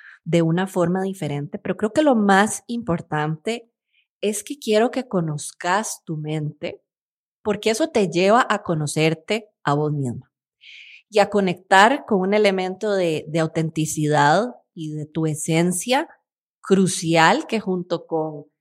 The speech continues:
la energía, que junto con la estrategia nos puede llevar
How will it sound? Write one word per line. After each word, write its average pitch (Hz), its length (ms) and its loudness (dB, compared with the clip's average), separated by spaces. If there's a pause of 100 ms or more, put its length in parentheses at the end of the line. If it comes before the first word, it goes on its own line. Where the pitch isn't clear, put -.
(160)
la 160 100 -8
energía, 220 640 0
que 151 140 -8
junto 147 380 -10
con 143 240 -4
la 147 60 -2
estrategia 151 880 0 (920)
nos 165 180 -4
puede 175 300 4
llevar 165 520 6